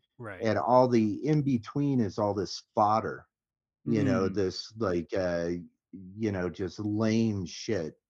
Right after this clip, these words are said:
Speaker 2: And, uh, uh, that's got me to get out, out of the local mall,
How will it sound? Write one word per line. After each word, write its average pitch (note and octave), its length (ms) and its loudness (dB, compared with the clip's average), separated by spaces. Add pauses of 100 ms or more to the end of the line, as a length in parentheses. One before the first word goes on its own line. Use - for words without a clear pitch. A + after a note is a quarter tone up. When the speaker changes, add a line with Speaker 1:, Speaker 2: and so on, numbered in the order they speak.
Speaker 2:
And, F#2 380 -6
uh, F2 340 0 (760)
uh, G#2+ 360 6
that's - 640 0 (140)
got A2+ 340 6
me A2+ 420 4
to G#2 480 0
get G#2 360 -2
out, A#2+ 320 2 (220)
out B2+ 260 6
of G#2 560 0
the G2+ 400 0
local A#2 380 2
mall, C3+ 540 0